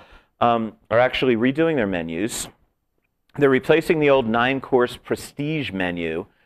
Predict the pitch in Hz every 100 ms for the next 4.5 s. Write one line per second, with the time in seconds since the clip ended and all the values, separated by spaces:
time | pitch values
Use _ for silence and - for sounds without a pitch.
0 | _ - 107 113 - 113 110 120 127 123
1 | 127 - - 180 - - 156 131 113 -
2 | 113 110 - 131 135 - 135 127 127 127
3 | 113 104 - 120 113 98 117 - 95 87
4 | 82 80 78 78